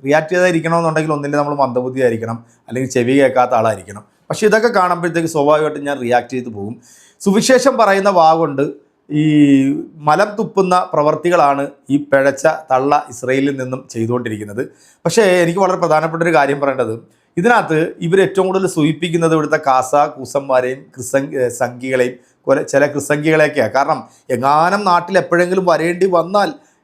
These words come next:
എനിക്ക് ആരുടെങ്കിലുമൊക്കെ സപ്പോർട്ടും പിന്തുണയൊക്കെ വേണ്ടേ? കാരണം അത്തരത്തിലുള്ള തെമ്മാടിത്തരങ്ങളാണല്ലോ ഓരോ ദിവസവും ഇരുന്നുകൊണ്ട് ഇവളുടെ Facebook എന്ന് പറയുന്ന ഈ ഒരു സെപ്റ്റി ടാങ്കിൽ ഇരുന്നുകൊണ്ട്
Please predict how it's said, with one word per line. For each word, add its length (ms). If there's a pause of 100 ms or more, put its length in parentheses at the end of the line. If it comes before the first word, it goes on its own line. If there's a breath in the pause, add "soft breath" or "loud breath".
(120)
എനിക്ക് 240
ആരുടെങ്കിലുമൊക്കെ 460
സപ്പോർട്ടും 560
പിന്തുണയൊക്കെ 460
വേണ്ടേ? 440
കാരണം 140
അത്തരത്തിലുള്ള 840
തെമ്മാടിത്തരങ്ങളാണല്ലോ 1000
ഓരോ 240
ദിവസവും 500
ഇരുന്നുകൊണ്ട് 360 (400 loud breath)
ഇവളുടെ 200
Facebook 560
എന്ന് 120
പറയുന്ന 420
ഈ 280
ഒരു 300 (100)
സെപ്റ്റി 240
ടാങ്കിൽ 400
ഇരുന്നുകൊണ്ട് 460